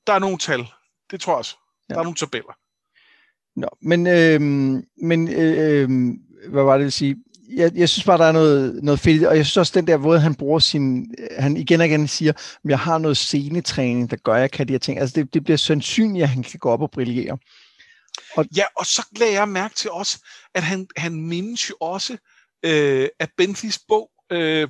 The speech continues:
Speaker 1: Rhetoric and Logic. Så der er måske et eller andet om, at, at, øh, noget, at, øh, altså, at, at en af grundene til, at vi har skulle have den placeret, det har vi jo snakket lidt om tidligere. Hvorfor, hvorfor var den vigtig?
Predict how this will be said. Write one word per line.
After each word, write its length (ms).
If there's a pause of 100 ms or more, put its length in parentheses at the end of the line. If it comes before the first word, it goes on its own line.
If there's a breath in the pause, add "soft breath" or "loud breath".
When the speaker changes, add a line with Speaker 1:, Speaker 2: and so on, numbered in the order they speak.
Speaker 1:
Rhetoric 340
and 140
Logic. 400 (1200)
Så 280 (120)
der 60
er 60
måske 400
et 140
eller 120
andet 180
om, 240
at, 100 (280)
at, 300
øh, 300
noget, 480
at, 120 (360)
øh, 360 (640 soft breath)
altså, 260
at, 100 (140)
at 80 (200)
en 160
af 60
grundene 360
til, 200
at 120
vi 80
har 80
skulle 400
have 180
den 120 (160)
placeret, 480
det 80
har 40
vi 80
jo 80
snakket 300
lidt 80
om 80
tidligere. 340
Hvorfor, 340 (260 loud breath)
hvorfor 200
var 160
den 220
vigtig? 340